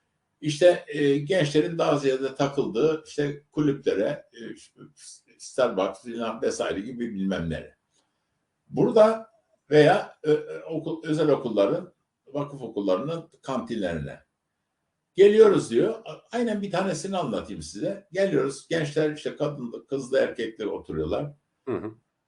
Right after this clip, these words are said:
Speaker 1: E, "Merhabalar, merhaba. Ya bir beş dakikanızı alabilir miyiz?" "Tabii abi, gel buyurun otur." "Oturuyoruz." diyor. "Ben," diyor, "bir anket için geldim." Hemen ilk tepki <laughs> gençlerden,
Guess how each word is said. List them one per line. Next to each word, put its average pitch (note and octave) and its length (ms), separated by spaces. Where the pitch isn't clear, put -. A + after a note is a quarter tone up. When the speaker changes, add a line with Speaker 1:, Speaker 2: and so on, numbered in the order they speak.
Speaker 1:
E, A2 140
"Merhabalar, D#3 600
merhaba. C#3 680
Ya C#3 240
bir E3 140
beş D#3+ 220
dakikanızı D3 440
alabilir C#3 360
miyiz?" - 380
"Tabii E3 260
abi, D3 360
gel D#3 280
buyurun D3+ 280
otur." D3+ 380
"Oturuyoruz." D3+ 640
diyor. - 260
"Ben," E3+ 220
diyor, F3 180
"bir E3+ 200
anket D#3 300
için - 320
geldim." G2 440
Hemen A#3+ 400
ilk A3+ 300
tepki E3 580
<laughs> - 460
gençlerden, D#3 840